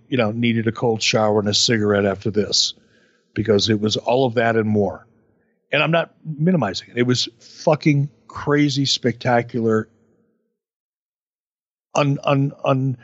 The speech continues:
I'd never seen anything quite like it. So if that's your, if that's what scratches your itch,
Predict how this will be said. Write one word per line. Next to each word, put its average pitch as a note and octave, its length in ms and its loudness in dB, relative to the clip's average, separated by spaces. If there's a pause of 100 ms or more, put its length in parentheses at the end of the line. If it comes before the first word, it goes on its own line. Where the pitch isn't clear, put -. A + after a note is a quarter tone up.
(200)
I'd D#3 160 0
never B2+ 220 2
seen A2+ 200 -4
anything G#2+ 180 -4
quite G2+ 240 -6
like F#2+ 220 -10
it. - 100 -20 (720)
So B2 500 0
if A#2 180 -6
that's C3+ 260 0
your, D3 320 2
if A2 120 -10
that's C3 260 0
what D3 100 0
scratches D#3+ 480 0
your F3 160 2
itch, A3+ 320 -2